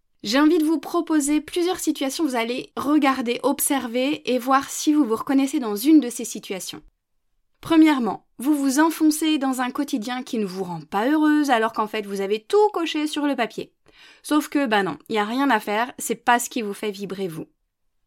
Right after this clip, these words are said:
Deuxièmement, vous avez réalisé qu'il y avait un décalage entre ce que vous vivez au quotidien et ce à quoi vous aspirez vraiment en vous, dans votre cœur, secrètement. Alors du coup, forcément, vous êtes à la recherche d'outils,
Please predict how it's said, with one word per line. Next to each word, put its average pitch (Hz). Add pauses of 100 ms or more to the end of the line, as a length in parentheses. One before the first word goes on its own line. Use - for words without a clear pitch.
(280)
Deuxièmement, 285 (140)
vous 302
avez 262
réalisé 262
qu'il 247
y 220
avait 214
un 202
décalage 285
entre 214
ce 214
que 214
vous 190
vivez 233
au 196
quotidien 233 (480)
et 233
ce 320
à 294
quoi 285
vous 208
aspirez 214
vraiment 220 (260)
en 302
vous, 285
dans 254
votre 262
cœur, 254
secrètement. 269 (600)
Alors 220
du 220
coup, 277
forcément, 233
vous 277
êtes 226
à 208
la 208
recherche 202
d'outils, 247